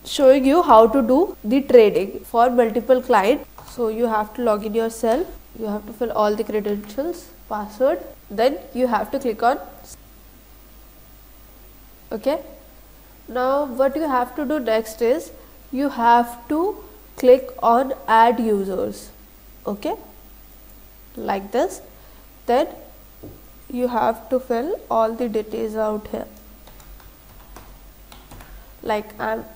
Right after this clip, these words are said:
adding mine, so you have to fill, okay.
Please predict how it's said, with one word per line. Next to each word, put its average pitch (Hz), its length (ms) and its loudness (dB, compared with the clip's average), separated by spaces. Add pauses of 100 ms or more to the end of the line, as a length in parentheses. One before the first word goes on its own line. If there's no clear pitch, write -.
(140)
adding 214 400 -2
mine, 214 380 -4 (840)
so 240 300 -4
you 233 220 -4
have 220 340 -6
to 233 80 -4
fill, 226 500 -4 (1500)
okay. 262 300 -2